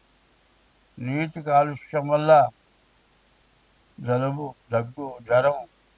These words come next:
విరోచనాలు, వాంతులు, రకరకాలైన అనారోగ్యాలు మొత్తం ఎక్కడి నుంచి వచ్చినాయి? ముందు హిమాలయాల దగ్గర నుంచి వచ్చినాయి.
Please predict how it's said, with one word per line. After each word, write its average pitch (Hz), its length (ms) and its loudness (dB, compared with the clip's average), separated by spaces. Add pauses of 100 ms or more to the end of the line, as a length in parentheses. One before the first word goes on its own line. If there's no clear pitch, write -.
(480)
విరోచనాలు, 131 680 -2
వాంతులు, 127 720 0 (1120)
రకరకాలైన 170 880 4
అనారోగ్యాలు 151 960 2 (1800)
మొత్తం 135 480 -4 (480)
ఎక్కడి 143 280 -6
నుంచి 156 220 -8
వచ్చినాయి? 147 460 -10 (1040)
ముందు 151 280 -4
హిమాలయాల 147 640 4
దగ్గర 135 160 -4
నుంచి 135 220 -14
వచ్చినాయి. 117 520 -14